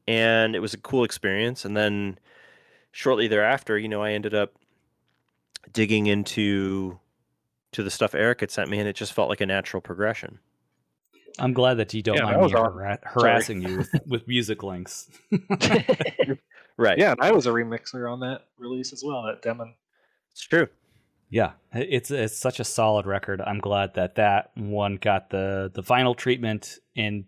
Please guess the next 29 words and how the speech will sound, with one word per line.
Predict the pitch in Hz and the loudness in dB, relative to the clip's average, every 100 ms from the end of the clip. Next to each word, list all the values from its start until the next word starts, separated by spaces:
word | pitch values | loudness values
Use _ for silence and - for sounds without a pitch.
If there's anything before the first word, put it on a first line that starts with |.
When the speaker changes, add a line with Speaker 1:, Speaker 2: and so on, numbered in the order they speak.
| - - | -10 -4
Speaker 2:
in | 117 | -2
such | - 123 - | 0 -4 -4
a | |
beautiful, | 98 110 101 - - | -4 -2 -2 0 0
Speaker 1:
Right. | 160 92 | 2 0
Speaker 2:
varied | - 107 101 90 | 0 0 0 -4
way. | 92 95 92 90 - _ _ _ _ - | -4 -4 -4 -6 -10 _ _ _ _ -8
Um, | 110 101 98 95 92 92 92 _ _ _ _ _ _ - | -4 -4 -4 -6 -8 -10 -14 _ _ _ _ _ _ -2
and | 117 110 | 2 4
Speaker 1:
Yeah, | |
I | 139 | 6
mean, | 139 | 6
and | 120 | 4
shout | - 143 175 | 4 6 6
out, | 170 - | 4 2
shout | 143 143 | 2 4
out | 160 | 4
to | 123 | 0
Sly | - 117 | 2 2
Vinyl, | 98 110 101 | 4 2 2
honestly. | 92 98 92 - 90 92 | 0 -2 -4 -6 -4 -4
Like, | 92 - | -6 -10
he | - 107 107 107 104 - _ - | -8 -4 -4 -4 -6 -12 _ -16
sent | - 117 101 | -6 -2 -2
me | 101 98 | 0 -2
a | 90 | 0
bunch | 95 92 - | -2 -2 -2
of | 87 | -2
records, | 92 - 90 85 82 - - | -2 -2 -2 -4 -6 -12 -16